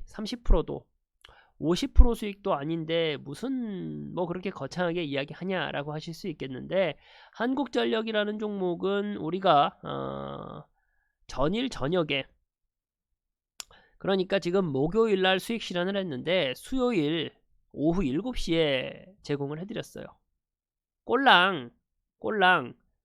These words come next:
하루도 채 안 돼서 삼 프로의 수익을 안겨다 드렸던 겁니다. 대한조선이라는 종목은 어땠나요? 오늘 아침에 공략해서 점심 먹기 전에 수익 실현을 해냈던 종목입니다.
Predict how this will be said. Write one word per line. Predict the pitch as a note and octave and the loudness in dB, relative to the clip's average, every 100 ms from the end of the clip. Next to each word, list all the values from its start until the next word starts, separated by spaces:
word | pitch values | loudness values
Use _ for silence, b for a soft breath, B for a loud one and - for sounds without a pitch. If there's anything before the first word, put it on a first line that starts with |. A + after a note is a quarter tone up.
| _ _ _ _ _ _ - | _ _ _ _ _ _ -8
하루도 | - D4+ D#4 D4 C#4+ | 0 2 2 0 -2
채 | - C4 | 6 8
안 | G3 C#3 | 8 4
돼서 | D3 D3 F3 A3 C#4 _ | -4 -4 -4 -4 -8 _
삼 | - A3+ | -12 4
프로의 | - F3 D#3+ | 6 6 2
수익을 | D#3+ D#3+ | -4 -6
안겨다 | B2 B2+ D3 D3 | -6 -8 -10 -10
드렸던 | C#3 D3 F3 F3 | -10 -10 -10 -10
겁니다. | C#3+ - - - _ _ _ b b b b b b _ _ _ - | -10 -12 -16 -20 _ _ _ b b b b b b _ _ _ 0
대한조선이라는 | D#3+ A3+ A#3+ A#3 A3 G3+ F#3+ | 4 4 4 2 2 0 -2
종목은 | E3 E3 F#3 | -4 -4 -4
어땠나요? | - E3+ F#3 C#3+ - F#3+ | -4 -4 -4 -4 -6 -10
오늘 | - D#3 G3+ G#3 | -6 -2 -2 2
아침에 | C3+ F3 - B3 A#3 | 2 2 -2 -2 0
공략해서 | G#3+ G3+ G3 F#3+ F3+ F#3 | 0 -2 -4 -4 -4 -4
점심 | G3 D3+ D#3+ G#3+ | -4 -4 -4 -2
먹기 | G#3+ - | -4 -4
전에 | F3+ E3 E3+ | -4 -4 -2
수익 | - - | 0 -2
실현을 | - F3 F3 F3 | -4 -6 -4 -6
해냈던 | A#3+ A3 C3+ - B3 A#3 | -6 -4 -4 -4 -4 -2
종목입니다. | D#3+ D3 D#3 C#3 - - | -2 -2 -4 -8 -10 -12